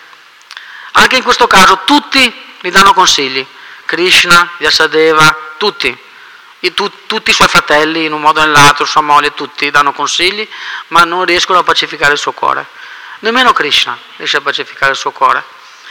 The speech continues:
E allora Krishna lo porta da Bhishma e Bhishma gli dà degli insegnamenti, e non solo gli dà degli insegnamenti, diciamo, spirituali, ma anche temporali,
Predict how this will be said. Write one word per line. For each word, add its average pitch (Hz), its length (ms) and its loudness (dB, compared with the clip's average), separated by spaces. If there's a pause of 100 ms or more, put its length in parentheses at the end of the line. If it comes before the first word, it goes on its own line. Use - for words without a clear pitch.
(540)
E 185 80 -4
allora 233 240 4
Krishna 240 640 0 (120)
lo 185 120 -2
porta 156 400 2
da 156 400 4
Bhishma 160 420 -2 (1040)
e 170 140 -4
Bhishma 185 680 0 (640)
gli 160 180 -8
dà 165 420 4 (360)
degli 160 120 -4
insegnamenti, 151 680 -2
e - 20 0
non 220 160 2
solo 302 280 4
gli 214 80 0
dà 196 140 2
degli 196 120 0
insegnamenti, 180 680 -2
diciamo, 160 640 0 (440)
spirituali, 135 840 0 (560)
ma 180 240 0
anche 262 260 0
temporali, 190 800 2